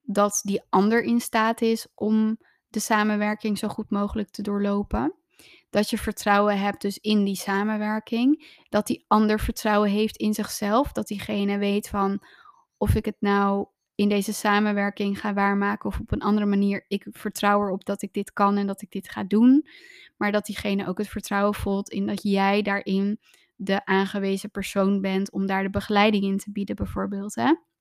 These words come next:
Dus zorg dat dat helder is, dat dat vertrouwen, ehm, dat je dat kan afvinken, dat dat er gewoon volledig is.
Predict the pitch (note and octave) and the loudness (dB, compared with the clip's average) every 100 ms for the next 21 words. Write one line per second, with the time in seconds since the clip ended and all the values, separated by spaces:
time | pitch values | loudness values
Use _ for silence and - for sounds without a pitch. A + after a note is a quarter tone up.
0 | _ _ _ _ _ _ _ - - - | _ _ _ _ _ _ _ -20 -20 -20
1 | - A3 A3 - G#3 G3 A#3+ C#4+ - A3 | -10 2 2 2 -2 4 6 6 4 0
2 | A3 - G#3 A3+ A#3 G#3+ G#3 A3+ G#3 - | 0 -4 -2 0 0 0 2 2 0 -2
3 | G3 - G#3+ G#3 - G#3 - - G3+ A#3 | -6 -6 -6 -8 -6 -8 -6 0 4 6
4 | A#3+ A#3 B3+ C4 _ _ _ _ _ G3+ | 6 4 2 -2 _ _ _ _ _ -2
5 | G3 G3 G3 G3+ G#3+ _ _ A3 A#3 A#3 | 0 2 0 -2 -6 _ _ -4 0 0
6 | B3 A#3 - A#3 C#4 - G#3 G3 G3+ G#3 | 2 -2 0 -2 -2 0 -2 0 -2 -4
7 | A3 A#3 A3+ - G3+ G3+ G3+ G#3+ - - | -2 -2 -2 -4 -2 0 -2 -6 -6 -2
8 | G#3 G#3+ G#3 F#3+ - G3+ G3 F#3 - | 0 2 0 -4 -6 -4 -4 -6 -14